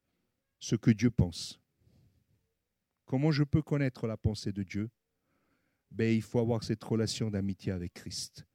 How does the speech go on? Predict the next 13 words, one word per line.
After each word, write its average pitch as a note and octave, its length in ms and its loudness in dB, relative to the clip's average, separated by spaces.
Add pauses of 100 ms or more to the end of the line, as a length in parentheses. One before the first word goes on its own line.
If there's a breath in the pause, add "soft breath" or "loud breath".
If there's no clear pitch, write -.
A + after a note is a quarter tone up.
(180)
cette - 280 -2
intimité, B2 720 2 (300 soft breath)
cette - 400 -2
proximité, C3+ 920 -2 (240)
ce - 180 -2
désir C#3+ 520 4
de C#3 80 2
prendre D#3 340 0
du C3 140 -6
temps D3 180 0
avec C3 260 -2
le B2 60 0
Seigneur. G#2 460 -4